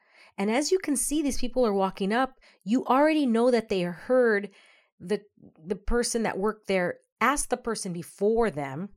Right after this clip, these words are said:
So they already knew, like, "Here it comes. Here's the question. I don't want to join your rewards program. Please leave me alone." It was that energy, yet this is what every single person said.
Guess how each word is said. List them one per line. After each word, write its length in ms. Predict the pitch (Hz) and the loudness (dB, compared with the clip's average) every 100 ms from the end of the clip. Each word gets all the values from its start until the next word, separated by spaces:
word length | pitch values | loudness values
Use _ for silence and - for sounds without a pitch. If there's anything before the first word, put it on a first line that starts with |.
| - _ | -20 _
So 140 | - 180 | -8 -2
they 140 | 233 | 0
already 240 | 254 220 | 2 0
knew, 460 | 170 170 220 214 160 | -2 0 0 2 0
like, 220 | 147 135 | -4 -6
"Here 160 | - 170 | -4 -6
it 100 | - | -4
comes. 280 | 202 165 156 | -4 -4 -6
Here's 160 | 139 | -8
the 100 | 160 | -10
question. 500 | - 202 185 - 147 | -4 -4 -4 -6 -8
I 100 | 139 | -8
don't 260 | 135 165 170 | -8 -6 -4
want 140 | 175 | -6
to 60 | 165 | -6
join 300 | 165 170 165 | -6 -6 -4
your 120 | 156 | -6
rewards 400 | 147 147 165 160 | -6 -4 -4 -4
program. 500 | - 151 143 147 143 | -8 -8 -6 -8 -8
Please 300 | - 175 170 | -10 -10 -8
leave 260 | 175 160 160 | -8 -8 -8
me 220 | 165 160 | -6 -6
alone." 460 | 147 156 170 147 147 - - _ | -4 -2 -2 -4 -10 -18 -20 _
It 140 | 254 | -6
was 200 | 240 220 | -2 -2
that 240 | - 226 214 | -2 -2 0
energy, 420 | 190 226 233 339 453 - _ _ | -2 -2 -2 -2 -4 -8 _ _
yet 360 | 202 226 214 - _ _ _ _ _ _ | 0 2 2 -2 _ _ _ _ _ _
this 220 | 214 226 | -4 -4
is 160 | 254 208 | -6 -4
what 240 | 214 196 _ | -4 -4 _
every 300 | 196 190 202 | -2 -2 -2
single 300 | 196 202 185 | 2 2 0
person 500 | 180 180 160 170 160 139 | -6 -6 -6 -6 -8 -10
said. 480 | - - 175 135 - | -6 0 0 0 -6